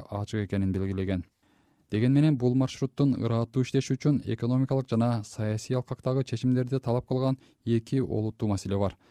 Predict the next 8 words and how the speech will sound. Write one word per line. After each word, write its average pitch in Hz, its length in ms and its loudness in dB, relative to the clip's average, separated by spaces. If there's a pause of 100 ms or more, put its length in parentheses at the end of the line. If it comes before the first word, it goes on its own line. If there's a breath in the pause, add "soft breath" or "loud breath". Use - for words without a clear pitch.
(200 soft breath)
Биринчиси, 127 600 0
айдоочулар 110 540 0
баса 101 260 -4
белгилегендей, 123 640 2 (220 soft breath)
Түркмөнстандан 131 760 2
жашыл 110 240 -2
коридор 120 380 2
менен, 95 320 2